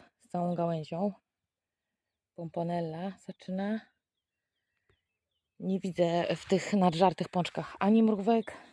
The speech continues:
ani trzmieli, ani nic.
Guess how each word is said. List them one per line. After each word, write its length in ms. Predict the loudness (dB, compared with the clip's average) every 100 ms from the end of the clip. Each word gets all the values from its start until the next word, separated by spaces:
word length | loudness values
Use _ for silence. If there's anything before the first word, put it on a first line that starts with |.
| -20 -20 -20 -20 _ _ _
ani 280 | -2 0 0
trzmieli, 720 | -2 -2 0 2 2 0 -4 _ _ _ _ -4
ani 260 | 0 2
nic. 260 | 2 0